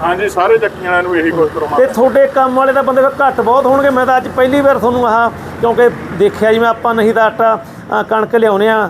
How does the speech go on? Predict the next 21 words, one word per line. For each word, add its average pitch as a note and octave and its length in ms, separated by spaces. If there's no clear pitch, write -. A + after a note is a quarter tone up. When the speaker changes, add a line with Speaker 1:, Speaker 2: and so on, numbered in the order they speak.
Speaker 2:
ਆਟਾ G3+ 280
ਪਿਹਾ G#3+ 220
ਕੇ F#3 80
ਮੁੜ F3+ 200
ਜਾਂਦੇ F#3+ 320
ਹਾਂ, F#3+ 140
ਤੇ G3 160
ਇਹ B3+ 220
ਚੀਜ਼ A#3+ 260
ਦਾ A3+ 80
ਤਾਂ A3 100
ਪਤਾ G#3+ 240
ਹੀ G#3+ 80
ਨਹੀਂ A3 80
ਹੁੰਦਾ G#3+ 200
ਵੀ G#3+ 140
ਇਸ G#3 160
ਤਰ੍ਹਾਂ G#3 220
ਵੀ G#3 100
ਕਰਨਾ G3 280
ਪੈਂਦਾ। F#3 300